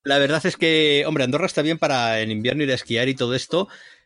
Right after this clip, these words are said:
pero, pero el tema, además, es, es que eso da pie a otro, a otro juego muy interesante. Te, antes te comentaba que, que YouTube, eh, durante muchísimo tiempo no se preocupó de las cosas.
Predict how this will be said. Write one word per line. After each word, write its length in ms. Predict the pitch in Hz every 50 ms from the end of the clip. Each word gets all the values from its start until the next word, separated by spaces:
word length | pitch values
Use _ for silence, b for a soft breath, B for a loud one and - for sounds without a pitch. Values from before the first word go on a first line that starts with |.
| B _
pero, 1160 | - 135 120 117 123 117 117 113 113 110 110 110 107 107 107 104 104 104 104 101 101 98 98 - -
pero 260 | - 117 110 113 110
el 220 | 110 107 104 104 -
tema, 520 | - 127 143 151 156 160 160 160 160 156
además, 300 | - 135 135 185 190 -
es, 180 | - 147 - -
es 200 | 220 - 170 -
que 100 | - -
eso 120 | - 240
da 140 | 208 185 147 -
pie 120 | 190 202
a 40 | 190
otro, 240 | - 165 143 135 135
a 40 | 139
otro 160 | - 175 160
juego 180 | - 190 185 165
muy 80 | 151
interesante. 580 | 151 139 143 123 123 - 180 175 - 127 117 113
Te, 160 | - - 107 -
antes 180 | - 147 180 190
te 80 | 196
comentaba 480 | 190 185 170 160 143 185 180 190 202 202 B B B B B B _ -
que, 720 | - 147 135 131 127 123 123 120 120 113 113 123 - -
que 200 | - 131 123 117
YouTube, 480 | 117 120 123 - - 170 196 202 - -
eh, 880 | - 127 123 123 120 117 120 117 117 113 113 110 110 110 110 107 110 110
durante 240 | 113 120 120 113 -
muchísimo 320 | 117 113 - 160 185 185 170
tiempo 220 | 185 185 - 202
no 80 | 190 170
se 80 | 180
preocupó 300 | - 160 156 151 - 139
de 60 | 131
las 140 | 117 113 -
cosas. 380 | - - 196 - - 98 -